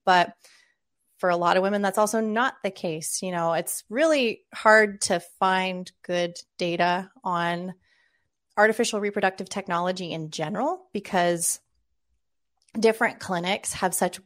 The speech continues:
wildly varying, um, success rates. Some of them use some different techniques. Um, some of them will only take certain kinds of patients who are more likely to have successful cycles. There's just a lot of variation,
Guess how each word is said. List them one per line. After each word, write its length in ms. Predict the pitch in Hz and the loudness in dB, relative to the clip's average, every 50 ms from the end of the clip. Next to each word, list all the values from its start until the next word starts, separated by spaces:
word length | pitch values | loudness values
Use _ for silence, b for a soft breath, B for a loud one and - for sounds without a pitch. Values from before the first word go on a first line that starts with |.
| _ _ _ - | _ _ _ -14
wildly 640 | 180 175 175 170 175 180 180 175 175 175 170 170 | -4 -2 0 2 2 0 0 0 -2 -4 -4 -4
varying, 760 | 170 170 180 170 170 170 175 175 175 175 175 175 175 175 - - | -4 -4 -4 -2 -2 -2 -4 -6 -6 -6 -8 -8 -8 -10 -10 -10
um, 320 | - 170 175 175 165 175 180 | -10 -8 -6 -6 -6 -6 -6
success 500 | - - 175 - - - 170 160 - - | -4 -4 -4 -4 -2 -2 -2 -2 -2 -2
rates. 440 | 185 185 190 208 - - - - b b b b b b b b _ | -2 -2 -2 -2 -4 -6 -8 -8 b b b b b b b b _
Some 220 | - - - 180 170 | -10 -2 -2 0 0
of 100 | 170 175 | 0 -4
them 140 | 180 170 170 | -4 -8 -6
use 200 | 170 165 165 - | -8 -8 -8 -8
some 120 | - 170 | -8 -6
different 320 | - 170 - - 165 - | -6 -8 -6 -6 -10 -10
techniques. 800 | - - 170 - - 277 330 330 311 294 294 - - - - - b b b b b b b b - | -8 -10 -10 -8 -6 -4 -2 -2 -2 -2 -2 -4 -6 -6 -6 -8 b b b b b b b b 0
Um, 600 | 190 180 175 170 165 165 165 165 165 165 170 - _ _ | 2 4 4 6 4 4 2 0 -2 -6 -10 -12 _ _
some 200 | - - 202 185 | -2 0 2 2
of 100 | 185 175 | 4 4
them 160 | 180 175 175 | 4 2 2
will 160 | 170 170 165 175 | 2 2 2 2
only 220 | 180 180 175 170 | 2 0 0 -4
take 280 | 175 - - 185 175 - | -6 -2 -2 -2 -2 -2
certain 380 | - - 185 - - 160 156 | -4 -2 -2 -2 -4 -8 -12
kinds 240 | - - 175 165 - | -8 -8 -8 -8 -8
of 120 | - - | -10 -14
patients 520 | _ - 220 220 214 - 214 208 208 - - | _ -2 -2 -2 0 0 -2 -4 -2 -6 -6
who 100 | - 185 | -4 -4
are 100 | 175 170 | -6 -6
more 220 | 170 170 160 165 | -6 -8 -8 -8
likely 440 | 160 160 180 208 226 226 - 247 240 | -4 2 2 2 2 2 0 0 0
to 80 | 240 226 | 0 0
have 260 | 214 220 220 220 208 | 2 2 0 0 -2
successful 560 | - - 226 - - - 214 208 - - 208 | -4 -6 -8 -6 -4 -4 -2 -4 -2 -4 -4
cycles. 600 | 196 - - 196 190 185 190 190 185 185 185 180 | -4 -2 0 0 -2 0 0 -2 0 0 0 -2
There's 260 | - 196 185 180 - - | -2 -4 -4 -4 -4 -6
just 180 | 190 180 - | -6 -6 -4
a 60 | 190 | -6
lot 480 | 180 175 190 208 220 226 233 220 - - | -6 -2 2 6 8 8 8 8 6 4
of 120 | 208 185 | 0 -2
variation, 840 | 185 190 185 185 180 180 175 175 180 175 - - 175 170 165 170 175 | 0 0 0 0 0 0 -2 -4 -4 -6 -6 -4 -4 -4 -4 -6 -8